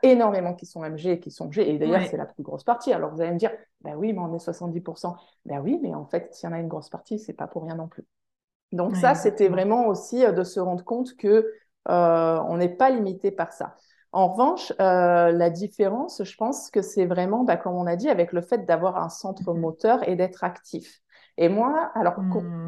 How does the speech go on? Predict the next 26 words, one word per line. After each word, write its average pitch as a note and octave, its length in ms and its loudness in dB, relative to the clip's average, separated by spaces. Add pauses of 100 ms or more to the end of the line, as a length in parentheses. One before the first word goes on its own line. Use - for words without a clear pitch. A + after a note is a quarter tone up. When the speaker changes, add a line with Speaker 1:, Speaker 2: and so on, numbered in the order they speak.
(120)
Speaker 1:
c'est - 140 -6
vrai A#3 120 4
que B3 40 -2
ça A3+ 80 0
m'a F#3+ 120 0
choquée G3 280 0
par G#3 140 -2
rapport F3 260 0
au D#3 300 0
coach F#3 280 0
et F#3+ 120 0
tout, - 120 0
mais D4 100 0
ce - 100 -10
qui - 100 -8
m'a G3+ 180 0
beaucoup A#3+ 400 -2
embêtée, A3 440 2 (320)
c'est A#3 240 2
le G3 180 4
fait G3 160 4
de F#3+ 140 4
dire B3 280 0
que, A#3 100 -2
voilà, F#3+ 420 2
euh, D#3 180 -6